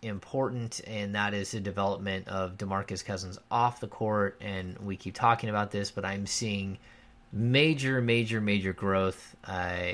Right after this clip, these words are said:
he, he didn't fly off the handle last night when the Kings lost a bad one. He didn't take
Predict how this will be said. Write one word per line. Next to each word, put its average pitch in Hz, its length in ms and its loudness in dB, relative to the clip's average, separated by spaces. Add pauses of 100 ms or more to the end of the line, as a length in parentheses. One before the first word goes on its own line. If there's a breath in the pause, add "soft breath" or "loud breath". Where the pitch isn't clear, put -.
(120)
he, 104 500 -2
he 101 200 -4
didn't 117 220 2
fly 107 280 4
off 98 160 4
the 101 60 -8
handle 90 280 -4
last 92 360 -2
night 92 320 0 (400 soft breath)
when 104 120 0
the 104 60 2
Kings 95 320 -2
lost 90 240 2
a 87 60 -4
bad 90 240 4
one. 92 240 -2
He 95 180 -10
didn't 101 240 -4
take 95 460 -2